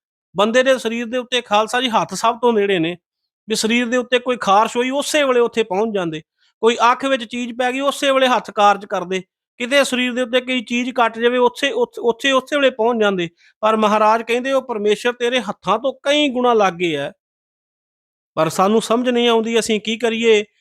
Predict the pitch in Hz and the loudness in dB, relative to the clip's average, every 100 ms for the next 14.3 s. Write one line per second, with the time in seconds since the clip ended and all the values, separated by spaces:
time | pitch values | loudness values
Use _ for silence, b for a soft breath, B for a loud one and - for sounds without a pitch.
0 | _ - 202 208 233 220 226 214 180 160 | _ -2 -2 2 0 0 -2 -2 -2 2
1 | 175 214 208 220 208 214 220 208 202 180 | 2 2 0 2 2 2 2 2 2 0
2 | b b - 202 214 214 214 220 220 208 | b b -4 0 4 4 4 2 -2 -2
3 | 214 196 196 202 208 202 202 214 214 214 | -2 -4 -4 -2 0 0 0 -2 -2 -2
4 | 240 220 208 202 202 190 190 196 202 202 | -2 0 0 0 0 2 2 2 2 4
5 | 208 190 - - _ 214 220 220 208 190 | 2 0 -4 -20 _ 0 2 0 0 2
6 | 202 202 214 226 - 190 170 202 240 226 | 2 2 -2 -2 -2 0 0 0 0 2
7 | 214 220 208 202 214 196 208 208 208 196 | 2 2 -2 0 0 0 0 0 -2 -4
8 | 175 180 196 202 202 190 185 175 156 147 | -2 0 0 0 -2 -2 -6 -6 -4 -4
9 | 143 131 127 - _ _ _ _ _ _ | -4 -10 -14 -16 _ _ _ _ _ _
10 | _ 175 226 214 196 220 220 226 233 233 | _ 2 4 4 4 2 0 0 0 0
11 | 233 226 202 196 190 220 220 214 220 233 | -2 0 0 2 2 2 -2 0 2 4
12 | 254 247 b b _ 208 247 254 220 208 | 2 -2 b b _ 2 4 2 2 2
13 | 202 220 214 233 - 240 247 240 240 247 | 2 0 0 -4 -4 -2 0 2 2 4
14 | 247 226 | 2 2